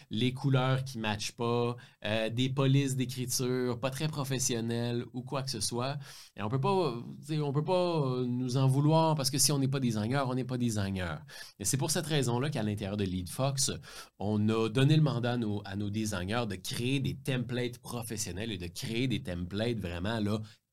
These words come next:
tape à l'œil pour faire en sorte que nos clients n'aient pas besoin, justement, de se casser la tête à essayer de faire des designs et ainsi de suite.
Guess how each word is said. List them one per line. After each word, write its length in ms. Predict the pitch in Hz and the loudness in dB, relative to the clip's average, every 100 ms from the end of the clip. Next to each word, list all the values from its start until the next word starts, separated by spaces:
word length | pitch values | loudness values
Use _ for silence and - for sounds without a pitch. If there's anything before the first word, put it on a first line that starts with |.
| _ | _
tape 220 | 131 135 | -2 0
à 120 | 113 | -2
l'œil 300 | 92 90 110 | -2 -4 -4
pour 160 | 117 87 | -4 -6
faire 200 | - 113 | 0 0
en 100 | 95 | 0
sorte 200 | - 131 | -2 -4
que 60 | 110 | -4
nos 120 | 95 | -6
clients 180 | - 117 | -2 -4
n'aient 120 | 101 | -2
pas 160 | - 117 | -2 0
besoin, 560 | 110 107 101 104 117 | 0 0 0 0 0
justement, 500 | 107 - 95 90 110 113 - - - - | -2 -6 -4 -2 -2 -4 -12 -18 -18 -12
de 460 | 104 104 107 110 107 | -4 2 4 4 2
se 100 | 107 | 2
casser 340 | 113 101 120 | 2 2 0
la 120 | 101 | -2
tête 180 | 107 107 | -2 -2
à 80 | 95 | -2
essayer 520 | 101 - 139 120 123 | -2 0 0 0 -2
de 60 | 123 | -4
faire 180 | 110 101 | -6 -4
des 100 | 95 | -4
designs 400 | 92 90 98 101 | -4 -4 -6 -6
et 220 | 82 78 | -8 -8
ainsi 180 | 78 - | -6 -6
de 60 | |
suite. 320 | - - - | -8 -10 -16